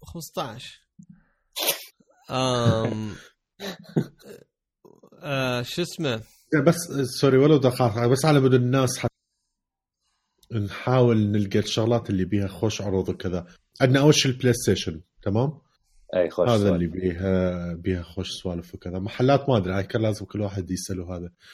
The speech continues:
Speaker 3: شكرًا من الشغلة على الإنترنت، ممكن واحد يستفاد من عنده بالبلاك فرايداي.
Speaker 1: آم، تقدر تشتري هذا الباب اللي أنا راح أشتريه.
Speaker 3: خلنا نشوف
Speaker 2: الباب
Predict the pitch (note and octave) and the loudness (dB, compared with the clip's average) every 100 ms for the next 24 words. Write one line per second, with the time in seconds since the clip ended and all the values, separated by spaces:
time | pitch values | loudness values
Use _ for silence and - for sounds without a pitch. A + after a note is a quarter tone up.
0 | - - F#3+ F#3+ D3+ A2+ G2 - G2+ F#2+ | -20 2 4 8 6 6 2 0 0 0
1 | G2 F#2 - F#2+ F2+ - F2+ F#2+ F#2 F2+ | -2 -4 -4 -4 -6 -8 -10 -8 -8 -10
2 | F2+ F#2 F#2 F2+ F2+ E2+ D#2+ F2 F#2 - | -12 -10 -8 -8 -12 -12 -12 -10 -12 -12
3 | _ F#2 F2+ E2+ - _ _ _ _ _ | _ -8 -8 -10 -14 _ _ _ _ _
4 | _ _ _ _ _ _ _ _ D#3 D#3 | _ _ _ _ _ _ _ _ -4 0
5 | D#3 C#3 C3+ D3+ D#3+ D3+ C#3+ E3 D#3+ E3+ | 0 -2 -6 -8 -8 -10 -10 -4 -2 -2
6 | D#3+ - C#3+ C#3 B2 A2+ B2 B2 A#2+ A#2 | -4 -4 -6 -4 -8 -6 -6 -8 -10 -14
7 | A#2 - A2+ A2+ - _ _ _ _ _ | -18 -14 -14 -14 -18 _ _ _ _ _
8 | _ _ _ _ _ _ _ _ - - | _ _ _ _ _ _ _ _ -20 -20
9 | _ _ _ _ - E2 B2 - F#2 E2 | _ _ _ _ -18 -4 -4 -2 -6 4
10 | C3+ C#3 | 4 4